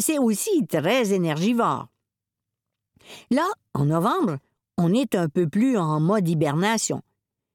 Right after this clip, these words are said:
Alors, on fait nos réserves. Parce que novembre est effectivement un mois où on a du temps.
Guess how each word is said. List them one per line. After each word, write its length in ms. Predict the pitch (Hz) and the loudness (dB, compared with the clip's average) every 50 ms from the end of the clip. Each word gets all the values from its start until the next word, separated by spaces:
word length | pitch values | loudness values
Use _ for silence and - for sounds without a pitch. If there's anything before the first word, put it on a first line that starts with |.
| _ _ _ - | _ _ _ -2
Alors, 540 | - 262 277 285 311 392 453 494 494 466 _ _ _ _ _ - | -2 0 0 0 -2 -2 -2 -4 -6 -10 _ _ _ _ _ -4
on 220 | 160 165 214 277 | -2 0 0 0
fait 200 | 277 - 294 302 | 0 0 0 0
nos 140 | 302 294 294 | 2 2 0
réserves. 540 | 294 285 302 294 240 240 180 - - - - _ _ _ _ _ _ _ _ _ _ _ _ _ _ _ _ _ _ _ _ _ _ _ _ _ - - - | 2 0 0 0 0 0 -2 -2 -6 -14 -20 _ _ _ _ _ _ _ _ _ _ _ _ _ _ _ _ _ _ _ _ _ _ _ _ _ -12 -4 -2
Parce 220 | 269 247 202 - | -2 -2 -2 -4
que 180 | - 359 359 294 | -2 -2 0 2
novembre 540 | 190 175 160 151 202 247 277 262 208 165 - _ - | 2 0 2 0 0 0 0 -2 -2 -4 -4 _ 0
est 160 | 180 170 - _ - | 0 0 0 _ -2
effectivement 760 | 202 214 - - 262 - - - 170 165 147 165 190 220 269 254 _ _ _ _ _ _ _ _ _ _ _ - | -2 -2 0 -2 -4 -4 -4 -4 -2 0 0 2 2 0 0 -2 _ _ _ _ _ _ _ _ _ _ _ 0
un 220 | 262 247 247 240 | 0 2 2 2
mois 420 | 220 208 196 185 185 196 240 311 _ - | 2 2 2 2 2 0 -2 -4 _ -2
où 140 | - 214 196 | 0 2 2
on 160 | 196 180 170 | 2 2 2
a 120 | 180 208 214 | 2 2 2
du 180 | 190 208 269 | 0 0 -2
temps. 260 | - - 208 180 190 | -2 -2 -2 -2 -4